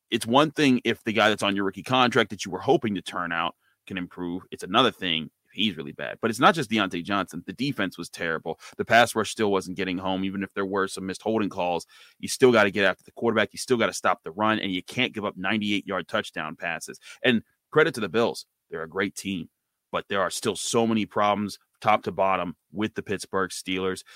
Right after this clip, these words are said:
I felt like there were some game plan opportunities for the Steelers there with what was on the field, but still too many questions left out there, too many opportunities left out there. And I didn't feel like there were at times situations where they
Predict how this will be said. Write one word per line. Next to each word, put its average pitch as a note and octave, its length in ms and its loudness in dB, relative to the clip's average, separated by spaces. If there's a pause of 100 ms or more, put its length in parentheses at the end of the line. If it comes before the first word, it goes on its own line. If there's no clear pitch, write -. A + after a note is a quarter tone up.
(280)
I F#2+ 80 2
felt A2 160 2
like G#2 100 -2
there A2 140 0
were G2 220 -2 (120)
some A2+ 380 4
game A2 220 2
plan A2+ 200 0
opportunities A2+ 560 0
for A#2 120 -4
the A2+ 40 0
Steelers A#2+ 400 0
there A#2 160 2
with G2+ 140 -2
what F#2 160 -4
was G#2+ 80 -8
on G#2+ 140 0
the G#2 80 -2
field, A#2 300 0 (160)
but F#2 120 -10
still - 460 0 (100)
too G#2+ 200 -2
many G#2+ 200 2
questions G2+ 520 -2
left G2+ 280 -2
out G2 240 0
there, F#2+ 180 0
too G#2+ 220 -4
many G#2+ 180 2
opportunities F#2+ 600 -4
left G2 240 -2
out F#2 180 -2
there. - 220 0
And A2 300 2 (260)
I - 80 -4
didn't A2+ 280 2
feel G2+ 220 -2
like F#2 220 0
there F#2 100 -2
were F2+ 100 0
at - 80 -8
times G#2 460 -2 (200)
situations G#2 600 -4
where F#2+ 100 -6
they F#2 180 -6